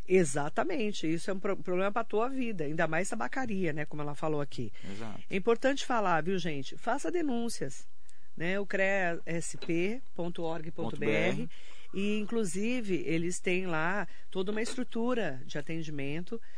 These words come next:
Speaker 1: pra poder ajudar esse cidadão,
Speaker 2: Sem
Speaker 1: porque
Speaker 2: dúvida.
Speaker 1: toda obra tem que ter um con-, um responsável técnico.
Speaker 2: É, na realidade, quando a gente fala, é,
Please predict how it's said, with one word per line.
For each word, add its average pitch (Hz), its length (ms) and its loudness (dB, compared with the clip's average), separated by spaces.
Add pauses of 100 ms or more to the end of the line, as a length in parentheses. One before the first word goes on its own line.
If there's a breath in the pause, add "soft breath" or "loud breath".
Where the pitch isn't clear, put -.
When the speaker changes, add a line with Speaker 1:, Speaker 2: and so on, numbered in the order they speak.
(200 loud breath)
Speaker 1:
pra 156 200 2
poder 190 800 2
ajudar 180 480 0
esse 202 140 -2
cidadão, 214 480 -2
Speaker 2:
Sem - 140 -2
Speaker 1:
porque 113 100 2
Speaker 2:
dúvida. 92 420 0
Speaker 1:
toda 269 340 2
obra 196 280 0
tem 170 100 0
que 156 80 -2
ter 151 320 0
um 160 100 -2
con-, 160 240 -2
um 156 200 -2
responsável 151 580 -2
técnico. 123 500 -2 (300 loud breath)
Speaker 2:
É, 131 220 4
na 117 160 2
realidade, 160 500 2
quando 160 200 0
a 180 60 2
gente 175 200 0
fala, 123 440 2 (360)
é, 98 360 -2